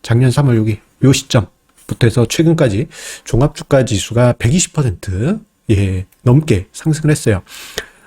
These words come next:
어떻게 보면 정말 큰 기회를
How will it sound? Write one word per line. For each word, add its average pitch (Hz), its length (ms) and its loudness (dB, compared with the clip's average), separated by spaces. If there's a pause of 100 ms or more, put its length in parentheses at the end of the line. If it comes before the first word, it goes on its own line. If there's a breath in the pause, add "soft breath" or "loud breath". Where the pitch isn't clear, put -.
어떻게 143 200 2
보면 160 220 4
정말 135 480 2
큰 190 300 0
기회를 120 840 4